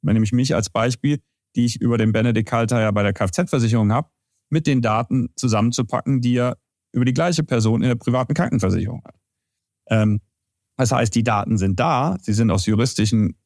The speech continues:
ähm, Gründen aber meistens nicht, nicht nutzbar oder zumindest in der Breite nicht nutzbar. Wir als Vertriebspartner über mehrere Staaten hinweg können diese Daten einfach miteinander,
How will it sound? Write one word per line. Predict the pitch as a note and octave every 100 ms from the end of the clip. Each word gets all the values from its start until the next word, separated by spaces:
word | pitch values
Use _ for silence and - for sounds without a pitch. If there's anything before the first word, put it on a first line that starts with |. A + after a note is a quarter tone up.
| _
ähm, | G#2+ G2+ G#2 A#2+ A#2+
Gründen | - A#2+ B2
aber | A2 G#2
meistens | G#2 G#2+ - A2+
nicht, | - A2 G#2+ - -
nicht | A2
nutzbar | A#2+ A#2+ - F#2+
oder | G#2
zumindest | - A2+ A#2+
in |
der | A#2+
Breite | - G#2+ G#2+
nicht | G#2+ F#2+
nutzbar. | D#2 - _ _ _ _ -
Wir | C#3
als | D#3
Vertriebspartner | - A2+ - G#3 - - G2+ - F#2+ C3 D#3 - _ _
über | C3 A#2+
mehrere | A2+ A2+ G#2+
Staaten | - F#2+ F2+
hinweg | F#2+ F#2+ A#2 -
können | B2 G#2+
diese | A2 A#2+ G#2+
Daten | G2 G#2 E2+
einfach | F#2+ F#2
miteinander, | F#2+ F#2+ F#2+ F#2+ G2 -